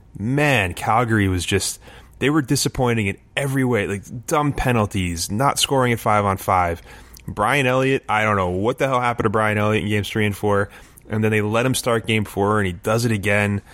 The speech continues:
And then they get Chad Johnson in there, and he basically holds the fort for sixty minutes. They can't find the second goal. Like, that's a, like, I get Calgary's young, and they have all, you know, Gaudreau, they have Monahan, they have Backlund. They've got a bunch of guys signed for a while, so they're not going anywhere. But,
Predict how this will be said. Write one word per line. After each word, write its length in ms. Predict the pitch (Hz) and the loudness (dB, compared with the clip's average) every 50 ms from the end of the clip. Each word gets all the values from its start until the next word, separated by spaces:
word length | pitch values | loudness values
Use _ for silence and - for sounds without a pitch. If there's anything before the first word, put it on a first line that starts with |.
| - - - - - - - | -20 -20 -20 -20 -20 -12 -6
And 100 | 104 107 | -4 -2
then 120 | 113 117 | 0 0
they 80 | 123 127 | 2 2
get 240 | 123 123 - - - | 0 0 -2 -4 -8
Chad 280 | - - 113 117 113 | -4 0 0 0 2
Johnson 360 | - 113 110 110 104 - 110 110 | 2 2 0 0 0 -2 -2 0
in 100 | 107 107 | 0 2
there, 240 | 107 107 107 104 | 2 2 2 2
and 100 | 104 98 | 2 2
he 120 | 101 104 107 | 0 0 0
basically 400 | 101 110 110 104 - - 113 98 | 0 0 0 0 0 0 0 0
holds 280 | 98 101 104 113 98 | 2 2 0 0 -2
the 60 | 104 101 | -4 -6
fort 300 | - - 101 101 80 95 | -4 -2 0 0 0 -2
for 80 | 92 | -4
sixty 320 | - - 104 - - 107 92 | -4 -4 -4 -4 -4 -4 -2
minutes. 260 | 98 101 104 98 - | 0 0 -2 -2 -4
They 100 | 90 90 | -6 -6
can't 320 | - - - 107 107 104 | -6 -2 -2 -2 -2 -2
find 300 | - - 92 98 104 101 | -2 -2 0 0 0 -2
the 60 | 98 | -2
second 400 | - - 107 98 - 104 98 90 | -4 -2 -2 -2 -2 -4 -4 -2
goal. 420 | - 92 92 92 95 92 90 - - - - - - - - - - - - - | -2 0 2 2 2 2 0 -2 -8 -18 -20 -20 -20 -20 -20 -20 -20 -18 -12 -8
Like, 160 | 92 95 - | -8 -6 -6
that's 220 | - 131 170 - - | -4 -4 -2 -2 0
a, 180 | 151 113 90 - - - - - - - - - - - - - - - - - | -2 -2 -4 -8 -16 -20 -20 -20 -20 -20 -20 -20 -20 -20 -20 -20 -20 -16 -10 -8
like, 140 | 123 - | -4 -2
I 80 | - 156 | 0 0
get 240 | 147 - 160 156 - | 0 0 -2 -2 -2
Calgary's 480 | - - 117 131 120 120 113 104 95 | -2 0 0 2 4 4 2 2 2
young, 280 | 104 107 110 123 127 123 | 2 2 4 4 4 2
and 80 | 101 90 | 0 0
they 40 | |
have 160 | 87 87 90 95 | -2 -2 0 2
all, 260 | 104 107 110 113 95 | 2 2 2 2 0
you 80 | 98 | -2
know, 60 | 92 87 | -6 -8
Gaudreau, 540 | - - 85 - 107 117 120 120 123 117 | -8 -8 -6 -2 0 0 2 2 2 0
they 100 | 98 90 | 0 -2
have 180 | 90 87 82 80 | -4 -6 -8 -6
Monahan, 500 | 92 101 107 110 110 104 104 107 107 98 | -4 -2 0 2 2 2 0 0 -2 -2
they 40 | 87 | -4
have 120 | 82 78 | -6 -4
Backlund. 420 | - 95 98 101 - - 98 95 90 | -2 -2 -2 -2 -2 -2 -4 -4 -4
They've 120 | 87 90 | -4 -4
got 140 | - 107 107 | -2 0 0
a 40 | 107 | 0
bunch 200 | 113 117 107 - | 0 -2 -2 -2
of 60 | 104 | -2
guys 240 | 98 90 92 95 92 | 0 0 2 2 0
signed 320 | - - 92 85 87 90 | 0 -2 -2 -2 -4 -4
for 140 | 87 - 90 | -6 -4 -4
a 40 | 85 | -2
while, 280 | 82 85 85 82 85 85 | -2 -2 -2 -2 -4 -4
so 120 | - 90 | -6 -4
they're 80 | 87 95 | -2 -2
not 140 | 98 98 | -2 -2
going 240 | - 92 92 95 90 | 0 0 0 0 0
anywhere. 300 | 87 87 82 82 82 82 | -2 -4 -6 -6 -6 -8
But, 140 | 80 - | -8 -10